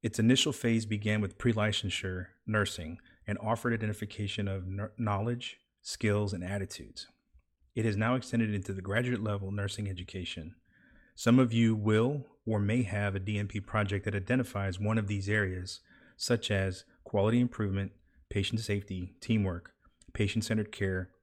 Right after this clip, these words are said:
evidence-based practice, or informatics. Please take a close look at the qusin competencies that I provided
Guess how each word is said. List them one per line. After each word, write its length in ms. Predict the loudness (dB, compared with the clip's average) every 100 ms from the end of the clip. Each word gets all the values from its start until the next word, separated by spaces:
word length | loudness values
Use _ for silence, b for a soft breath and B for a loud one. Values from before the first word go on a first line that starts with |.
| _
evidence-based 560 | -2 0 -2 -2 -4 -4
practice, 540 | -4 -4 -6 -8 -10 -16 -12 -8
or 100 | -4
informatics. 680 | -4 -4 -4 -6 -8 -16 -18 _ _ _ _ -20 0
Please 220 | 2 2
take 160 | 0
a 60 | 0
close 340 | 2 2 2
look 160 | 0 0
at 100 | -2
the 60 | -4
qusin 360 | -4 -2 -2
competencies 600 | -2 -2 -2 -4 -2 -4
that 120 | -2
I 80 | -2
provided 560 | -4 -2 -2 -2 -4